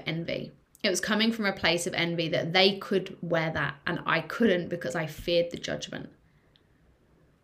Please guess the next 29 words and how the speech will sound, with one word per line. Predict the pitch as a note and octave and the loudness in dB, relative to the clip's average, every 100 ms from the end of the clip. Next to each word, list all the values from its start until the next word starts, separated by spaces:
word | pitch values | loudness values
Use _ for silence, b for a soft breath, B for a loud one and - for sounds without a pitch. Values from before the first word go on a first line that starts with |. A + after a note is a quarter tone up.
| _ - | _ 0
And | G#3 | 4
when | A3+ B3+ | 10 12
you | C#4 | 12
look | B3 - - | 10 8 4
back | A3 G#3+ G#3 | 2 2 -2
and | G3+ | 0
you | F#3+ | 2
look | G3+ | 0
at | A3+ | 0
the | G#3+ | -2
parts | A3 A3+ A3 | -2 -4 -4
of | F#3+ | -2
your | F#3 | 0
life | F3+ F3 - | 0 -2 -2
when | F#3 | -4
you | F3+ | -4
feared | - F#3+ G3 | 0 0 2
judgment | F#3+ F3 - E3+ D3+ | -2 -2 -4 -6 -4
and | F3+ F#3 | -4 0
you | F#3 | 0
allowed | F3+ F#3 G3 F#3+ | 4 6 6 4
it | - | 0
to | - F#3 | -2 2
literally | F#3+ G3 G#3 G#3 G#3+ - F#3+ F3+ | 2 2 2 2 2 -2 -2 -2
make | F3+ F3+ - - | 0 -2 -4 -4
you | F#3 | -6
freeze | - - E3+ F#3+ C4+ A3+ | -6 -4 -2 2 2 2
and | F#3+ | -2
stagnate, | - E3+ E3 D#3+ F#3 D4 D4 | -2 -4 -4 -2 0 -2 -4